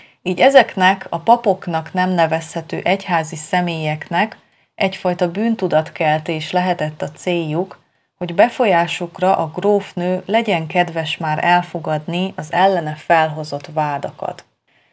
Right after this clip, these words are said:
Már az is önmagában elég gyanús, hogy nagyon hamar megjelentek itt. A másik gyanús dolog még, hogy ők ekkor már pontosan tudták az elfogott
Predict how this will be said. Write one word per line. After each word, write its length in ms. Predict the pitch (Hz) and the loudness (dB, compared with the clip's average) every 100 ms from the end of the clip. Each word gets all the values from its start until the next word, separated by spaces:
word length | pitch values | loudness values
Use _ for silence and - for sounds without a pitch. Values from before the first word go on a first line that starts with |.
| _ | _
Már 200 | 185 185 | 2 4
az 160 | 226 277 | 4 4
is 160 | 277 | 2
önmagában 640 | - 247 254 190 180 175 175 | 2 4 4 8 6 6 4
elég 300 | 214 226 165 | 4 2 0
gyanús, 460 | 170 185 175 185 | 2 2 0 -2
hogy 120 | - 170 | -6 -2
nagyon 320 | 185 180 160 | -2 0 -2
hamar 460 | 156 185 165 151 | 0 0 2 0
megjelentek 840 | 151 165 156 151 147 143 151 - - | -2 -4 -4 -4 -4 -6 -6 -8 -8
itt. 400 | 151 151 - - _ _ _ _ - | -12 -12 -18 -20 _ _ _ _ -6
A 100 | 185 | 2
másik 560 | 226 277 - 185 - - | 4 4 2 0 -2 -6
gyanús 460 | 180 190 185 170 | 2 2 2 -2
dolog 380 | 156 196 190 170 | 4 6 6 4
még, 440 | 170 175 180 190 - _ _ _ | 0 0 2 0 -4 _ _ _
hogy 300 | _ 180 170 - | _ -2 -2 -2
ők 420 | 180 190 214 208 - _ | 0 2 0 -4 -18 _
ekkor 640 | 170 165 - - 196 196 | -4 -4 -6 2 6 6
már 360 | 190 190 190 196 | 4 2 2 0
pontosan 600 | 220 233 - - 170 160 | -2 -2 -4 -4 -4 -4
tudták 500 | 190 185 - 175 170 | -6 -2 2 2 2
az 160 | 156 | -4
elfogott 800 | - 180 180 - 156 165 190 - | 4 4 4 0 0 2 2 0